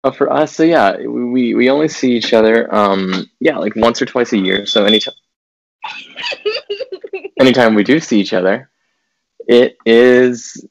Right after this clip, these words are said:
Speaker 1: you know, we try to, like, not even really talk too much about music,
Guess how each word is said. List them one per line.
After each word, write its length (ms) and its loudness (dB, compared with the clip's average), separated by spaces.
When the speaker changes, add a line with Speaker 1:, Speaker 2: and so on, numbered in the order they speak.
Speaker 1:
you 160 0
know, 360 -4
we 180 2
try 220 -6
to, 120 0
like, 240 -6
not 200 -6
even 160 -4
really 300 -2
talk 300 -8
too 220 -8
much 220 -2
about 240 -2
music, 460 0